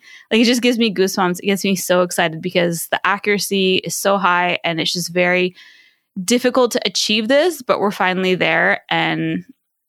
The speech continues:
I couldn't be more <laughs> excited about it. It's really, really fun to use and just so valuable, especially for people like us who do time restricted eating,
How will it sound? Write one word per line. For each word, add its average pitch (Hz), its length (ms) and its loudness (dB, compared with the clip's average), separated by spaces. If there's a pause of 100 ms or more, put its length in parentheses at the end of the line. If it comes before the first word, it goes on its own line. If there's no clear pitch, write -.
(140)
I 190 80 -2
couldn't 185 360 0
be 180 140 -2
more 156 240 0
<laughs> - 20 0
excited - 680 -2
about 190 340 -4
it. - 240 -8 (580)
It's 196 180 -4
really, 185 440 2
really 170 240 2
fun 170 260 0
to - 80 -2
use 156 480 -2
and 160 440 -2 (100)
just - 300 -2
so 196 220 2
valuable, 170 540 0 (440)
especially 285 400 0
for 233 120 2
people 202 260 0
like 175 200 2
us - 280 -6
who 202 180 -4
do 190 500 0 (100)
time 180 220 -4
restricted 170 400 -4
eating, 165 420 -2